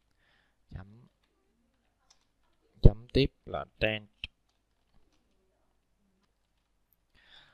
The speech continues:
À, rồi, sau đó là mình, à, data suy ra ha các bạn. Data suy ra.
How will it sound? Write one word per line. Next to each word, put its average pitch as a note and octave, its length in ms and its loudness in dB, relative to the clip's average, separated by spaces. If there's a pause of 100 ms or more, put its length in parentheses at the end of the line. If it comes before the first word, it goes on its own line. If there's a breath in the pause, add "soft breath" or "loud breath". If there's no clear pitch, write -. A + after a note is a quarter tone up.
(120)
À, G2 460 -10
rồi, G2 200 2
sau - 180 10
đó G2+ 240 -4
là B2 60 -12
mình, F#2+ 280 -14
à, F2 100 -16 (400)
data G2+ 520 -10
suy G#2 360 -4
ra G2+ 260 8
ha G#2 100 -16
các A2 60 -10
bạn. G#2 160 -8 (320)
Data F#2 360 -12
suy G2+ 300 -16
ra. F#2+ 240 -10